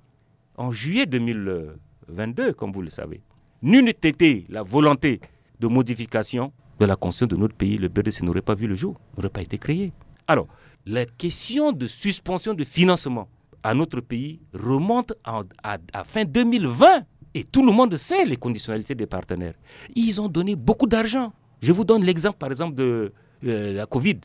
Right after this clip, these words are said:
la pandémie covid. Beaucoup de, je peux vous dire, plus de cent milliards octroyés à notre pays, non seulement pour atténuer les effets de la pandémie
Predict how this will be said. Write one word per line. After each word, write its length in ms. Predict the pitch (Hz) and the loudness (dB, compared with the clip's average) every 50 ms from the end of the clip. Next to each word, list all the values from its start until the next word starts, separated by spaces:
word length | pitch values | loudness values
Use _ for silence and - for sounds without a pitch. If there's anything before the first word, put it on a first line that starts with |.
| _ | _
la 80 | - - | -18 -6
pandémie 360 | - 123 120 117 131 151 160 | -2 -2 0 2 0 0 2
covid. 300 | - 127 117 123 127 - - _ _ _ _ _ _ _ _ - | 2 2 4 4 2 2 0 _ _ _ _ _ _ _ _ -2
Beaucoup 440 | 95 165 175 190 185 - 214 233 | 8 10 10 10 10 8 4 2
de, 280 | 185 151 165 156 151 147 - _ _ _ | 6 10 10 10 10 6 0 _ _ _
je 120 | 95 113 | -14 -12
peux 140 | - - 214 | -8 -8 -10
vous 140 | 180 196 170 | -10 -10 -12
dire, 180 | - 240 240 - _ | -10 -10 -10 -10 _
plus 140 | - 214 240 | -2 -2 -2
de 140 | 165 151 139 | 0 -2 -4
cent 340 | - - - 247 254 269 269 | -6 -6 -2 0 0 0 0
milliards 680 | 240 202 190 190 202 247 285 294 285 269 220 147 117 - _ _ _ _ _ _ _ _ _ _ _ - - - _ _ | 0 0 -2 -2 -2 0 0 0 0 0 -2 -6 -8 -12 _ _ _ _ _ _ _ _ _ _ _ -20 -20 -20 _ _
octroyés 380 | - - - - 123 131 135 117 | -20 -18 -10 -4 -2 -2 0 0
à 60 | 110 | 0
notre 200 | 110 139 135 - | -2 -2 -4 -4
pays, 340 | _ 120 113 131 143 165 - _ _ _ _ _ _ | _ -4 -4 -4 -6 -8 -12 _ _ _ _ _ _
non 140 | 104 151 196 | -2 -2 -2
seulement 340 | - 156 139 127 135 135 123 | 0 0 0 0 0 -2 -2
pour 220 | - 127 113 110 | -2 -4 -4 -4
atténuer 500 | 139 135 - 196 202 220 226 240 247 240 - _ _ _ _ _ _ _ _ _ - - | -4 -2 -2 0 0 2 2 0 0 -4 -8 _ _ _ _ _ _ _ _ _ -12 -4
les 240 | 110 123 117 113 | -4 -2 -2 -2
effets 220 | 135 - - 165 156 | -2 -2 -2 -4 -2
de 120 | 123 127 | 0 0
la 120 | 120 113 110 | 0 0 -2
pandémie 460 | - 127 135 135 147 165 196 220 | -2 -4 -2 -2 -2 -4 -6 -8